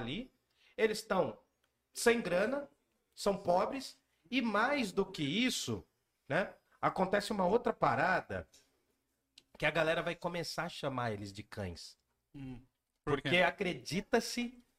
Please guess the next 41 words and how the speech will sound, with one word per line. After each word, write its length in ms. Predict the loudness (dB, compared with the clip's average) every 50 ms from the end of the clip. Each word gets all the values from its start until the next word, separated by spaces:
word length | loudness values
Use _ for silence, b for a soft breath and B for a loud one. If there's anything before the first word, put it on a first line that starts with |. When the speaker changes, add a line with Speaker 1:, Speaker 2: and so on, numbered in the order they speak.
| _ _ _
Speaker 1:
que 80 | 0 2
era 120 | 2 4
uma 120 | 2 2 0
região 400 | -2 -2 -4 -2 -2 0 0 0
onde 160 | -2 -4 -4
tinha 160 | -4 -4 -4
muitos 320 | -2 -4 -6 -8 -8 -10 -6
cães 280 | -4 -2 -2 -2 0 -2
abandonados. 1040 | -2 -2 -2 -4 -2 -4 -4 -4 -2 -2 -2 -2 -4 -6 -10 -16 -16 -16 -16 -18 -20 _ _ _ _ _ _ _ _ _
Eu 140 | -4 -2 -2
já 160 | 2 4 4 4
ouvi 240 | 4 2 -2 -2
essa 180 | -4 -2 -4 -6
interpretação. 800 | -8 -6 -8 -8 -8 -8 -8 -6 -6 -6 -6 -6 -6 -6 -6 -6
Speaker 2:
Legal. 460 | -6 -6 -4 -4 -2 -2 -4 -6 -12 _ _ -8
Speaker 1:
É 60 | -6
uma 120 | -4 -2
possibilidade. 840 | -2 0 -2 -2 -2 -2 -2 -2 0 2 2 2 2 2 0 -6 -10 _ _ _ _ _ _ _ _ _ _ _ _ _ _ _ 2
Aí 300 | 2 4 4 2 2 2
o 80 | 2
Antístenes 560 | 2 2 0 -2 -6 -6 -4 -4 -4 -4 -2
vai 120 | -2 -2 -2
ficar 220 | -2 -2 -4 -2
meio 220 | 0 0 -2 -2 -4
triste, 440 | -8 -6 -4 -4 -4 -4 -4 -6
né? 100 | -6 -6
Fala, 180 | -4 -2 -4 -4
"Porra, 360 | -4 -4 -4 -4 -4 -4 -4
mano, 240 | -6 -6 -6 -8 -8
os 80 | -10 -10
caras 200 | -10 -12 -10 -10
tão 100 | -10 -10
chamando 300 | -10 -8 -8 -8 -6 -6
a 40 | -6
gente 240 | -6 -8 -10 -12 -12
de 140 | -12 -14 -14
cão, 480 | -14 _ -8 -6 -2 0 0 0 0
né? 220 | 0 -2 -2 -2 -4 _ _ _ _ 0
Mó 140 | 2 4
vacilo, 840 | 4 4 4 2 0 -2 -6 -8 -8 -8 -8 -6 -4 -4 -4 -4 -6 -4
tal." 500 | 0 2 4 4 4 2 -2 -8 -14